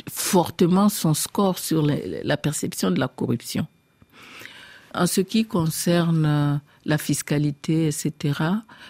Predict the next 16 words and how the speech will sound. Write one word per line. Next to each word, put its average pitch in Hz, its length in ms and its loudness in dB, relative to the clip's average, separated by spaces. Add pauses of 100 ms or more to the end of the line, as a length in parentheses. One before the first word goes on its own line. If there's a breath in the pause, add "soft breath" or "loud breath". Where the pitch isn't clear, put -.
(120 loud breath)
je - 120 0
pense 240 360 0
que - 140 0
l'économie 190 600 2
se 202 140 0
digitalise 160 760 0
de 165 140 4
plus 196 320 0
en 170 140 2
plus - 420 -4 (440 soft breath)
et 151 340 2
nous 165 260 0
avons 190 420 0 (100)
un 160 80 4 (160)
cadre 208 500 -2 (340)
institutionnel 147 960 0